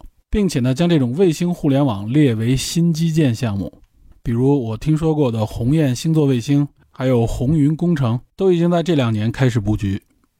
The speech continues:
所以从这些项目上来看啊，马斯克的火星计划以及相关的这些项目全都是动真格。这其中我认为最大的这个动真格的动作，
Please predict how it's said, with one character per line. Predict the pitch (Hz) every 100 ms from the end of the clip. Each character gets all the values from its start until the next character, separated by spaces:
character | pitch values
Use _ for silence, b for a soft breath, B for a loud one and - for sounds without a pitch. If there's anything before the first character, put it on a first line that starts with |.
| _ _ B B B B
所 | - 214
以 | 202
从 | 180 220
这 | 269
些 | 196 202
项 | 196 254
目 | 208
上 | 143 123
来 | 107
看 | 107 131
啊， | 101 104 - B B _
马 | 143 151
斯 | 196
克 | 214
的 | 170
火 | - 160
星 | 165
计 | 175 151
划 | 143 113
以 | 120
及 | 120 151
相 | - 202 196
关 | 202
的 | 190
这 | 156 147
些 | 127 147
项 | 175 135
目 | 107 - b b b
全 | - 131
都 | 175
是 | 160
动 | 127 139
真 | 117 117
格。 | 98 95 _ _ _ _ _ _
这 | 196
其 | 196
中 | 214
我 | 170
认 | 156
为 | 165 180
最 | - 180
大 | 196 175
的 | 127
这 |
个 | 113
动 | 110 165 139
真 | 147 147
格 | 117
的 | 120
动 | 127
作， | 107 101